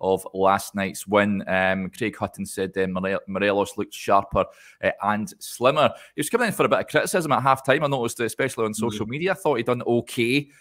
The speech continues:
Speaker 1: Um, he wasn't the worst player on the park, but yeah, certainly that goal and the winning goal will do him the world of good, and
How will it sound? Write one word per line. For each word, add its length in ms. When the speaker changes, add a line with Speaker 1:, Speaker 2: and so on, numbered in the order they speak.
Speaker 1:
Um, 580
he 40
wasn't 260
the 60
worst 280
player 200
on 200
the 80
park, 360
but 120
yeah, 140
certainly 340
that 240
goal 420
and 120
the 60
winning 360
goal 200
will 120
do 140
him 160
the 80
world 240
of 100
good, 220
and 180